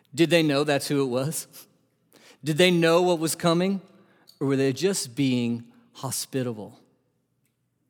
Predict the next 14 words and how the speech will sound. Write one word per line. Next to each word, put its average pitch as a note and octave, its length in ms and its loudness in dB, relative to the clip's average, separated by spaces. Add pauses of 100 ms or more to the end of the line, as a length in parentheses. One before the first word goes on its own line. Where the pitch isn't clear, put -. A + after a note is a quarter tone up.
(400)
Christians, D3+ 680 -4
you've C3+ 200 -6
received C#3+ 760 -2 (540)
an C3 80 -2
unshakable C3+ 720 -4
kingdom. A#2+ 480 -2 (800)
Let's - 160 -10
go B2+ 580 -2 (960)
and A#2+ 180 -4
share A#2+ 500 -4
it G#2+ 140 -12 (800)
through C3 200 -2
hospitality. A#2 640 -4
Amen? D#3 420 0